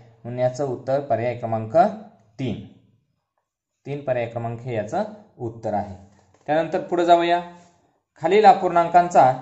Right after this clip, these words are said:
चढता क्रम लावायचा आहे. चढता क्रम म्हणजे काय मुलांनो?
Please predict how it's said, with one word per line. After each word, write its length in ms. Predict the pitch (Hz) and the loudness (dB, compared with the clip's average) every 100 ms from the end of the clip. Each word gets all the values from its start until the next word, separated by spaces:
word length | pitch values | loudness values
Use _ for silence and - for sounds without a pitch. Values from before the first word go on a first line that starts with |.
| - _ | -14 _
चढता 300 | 180 175 196 | 0 4 4
क्रम 380 | 196 170 151 208 - - _ | 4 4 2 2 -4 -18 _
लावायचा 640 | 131 131 127 123 - 170 190 - | 4 6 6 4 2 -2 -2 -12
आहे. 260 | - 98 92 - _ _ _ | -8 -8 -8 -18 _ _ _
चढता 260 | 175 165 - | 0 6 6
क्रम 220 | - 214 | 8 4
म्हणजे 220 | 214 196 | 4 0
काय 220 | 190 180 170 | 8 10 10
मुलांनो? 420 | 165 151 147 | 6 6 4